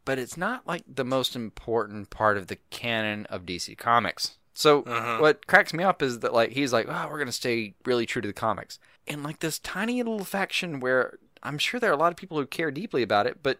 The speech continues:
Speaker 1: for the most part, it's like, "Yeah, we're gonna stay true to the comics." And this tiny part of comics that you'd have to find, like, a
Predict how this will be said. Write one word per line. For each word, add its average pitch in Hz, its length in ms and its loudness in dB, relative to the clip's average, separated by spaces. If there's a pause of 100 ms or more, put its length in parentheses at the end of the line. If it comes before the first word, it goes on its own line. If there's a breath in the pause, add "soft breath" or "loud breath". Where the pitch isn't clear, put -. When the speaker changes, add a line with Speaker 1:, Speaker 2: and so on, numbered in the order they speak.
Speaker 1:
for 139 120 -4
the 123 40 -6
most 175 220 -2
part, 156 200 6
it's 127 180 -2
like, 127 300 2 (140)
"Yeah, - 140 -10
we're 151 80 -10
gonna 151 120 -4
stay 156 180 2
true 156 160 2
to - 20 -12
the 131 80 -8
comics." 135 440 -2 (200)
And 156 180 -8
this - 220 -2
tiny 113 380 2
part 123 200 8
of 107 80 0
comics 123 400 4
that 113 80 -2
you'd 113 160 -2
have 123 200 2
to 120 80 -6
find, 117 460 0
like, 110 240 2
a 104 140 0